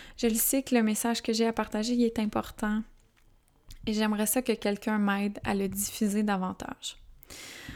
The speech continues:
Donc, je me cherche un agent. Voilà, c'est dit. J'ai aucune idée comment on trouve ça.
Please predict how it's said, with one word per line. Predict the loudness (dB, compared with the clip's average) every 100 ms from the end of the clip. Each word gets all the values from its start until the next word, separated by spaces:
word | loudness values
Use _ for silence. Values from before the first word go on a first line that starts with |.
| -16 -10 -2
Donc, | 0 2
je | 4
me | 2
cherche | 2 -2 -6 -8 -8 2
un | 4 4
agent. | 2 -2 -8 -6
Voilà, | 0 4 4 4 0 -4 -10
c'est | -6 0 4
dit. | 6 6 6 4
J'ai | 2 0
aucune | 0 2 6
idée | 8 8 6
comment | 6 6 6
on | 4
trouve | 4 2 2
ça. | 2 2 2 0